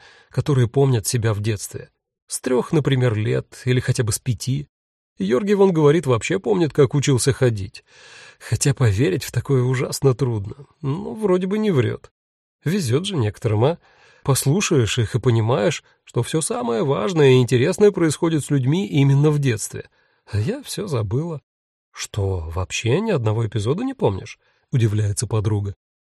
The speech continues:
«Представляешь, нет. Родители рассказывают, а я даже соврать себе, что вроде бы смутно-смутно припоминаю, не могу. Самое первое воспоминание, как я нашла на улице Туську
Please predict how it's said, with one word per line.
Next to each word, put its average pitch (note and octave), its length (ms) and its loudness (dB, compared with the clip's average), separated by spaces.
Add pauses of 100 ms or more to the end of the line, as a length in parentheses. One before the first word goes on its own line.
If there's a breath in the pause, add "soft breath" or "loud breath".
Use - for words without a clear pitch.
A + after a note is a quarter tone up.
(120)
«Представляешь, C3 640 -2
нет. F3+ 340 0 (240)
Родители C#3+ 520 2
рассказывают, A#2+ 760 0 (380 loud breath)
а G#2 100 -4
я D3+ 160 0
даже A#2+ 200 -2
соврать G#2 440 -4
себе, D#3 320 -2
что C3 220 -4
вроде C#3 280 -2
бы B2 120 -2
смутно-смутно D#3 920 -2
припоминаю, B2 680 2
не B2 100 4
могу. B2 440 2 (260)
Самое G#3 400 -4
первое D#3 400 6
воспоминание, D3+ 840 2 (300 loud breath)
как - 180 -6
я E3 120 4
нашла D3+ 340 2
на D#3 120 4
улице E3+ 400 2
Туську - 500 -4